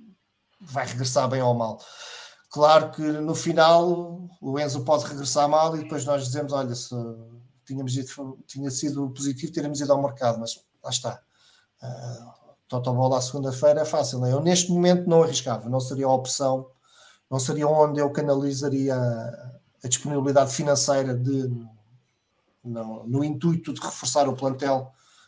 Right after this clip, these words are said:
que o Rui Costa possa querer fazer, ah, não seria no, no centro do, do terreno, neste momento eu fazia, fazia esse,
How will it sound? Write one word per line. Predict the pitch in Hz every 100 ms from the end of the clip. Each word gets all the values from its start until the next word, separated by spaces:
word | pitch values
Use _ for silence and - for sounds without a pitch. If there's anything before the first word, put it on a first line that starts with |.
| _
que | -
o | 120
Rui | 123
Costa | 139 135 123
possa | 139 139
querer | - 139
fazer, | 131 135 139 151 156 214
ah, | 139 127 120
não | 123 143
seria | - 139 135 127 123 -
no, | 123 123 113
no | 117 117
centro | 131 123 113
do, | 113 110 110
do | 113 120
terreno, | - 117 117 -
neste | 120 -
momento | 123 123
eu | 123
fazia, | 131 120 117 117 123 - - - _
fazia | - 131 120 123
esse, | 123 -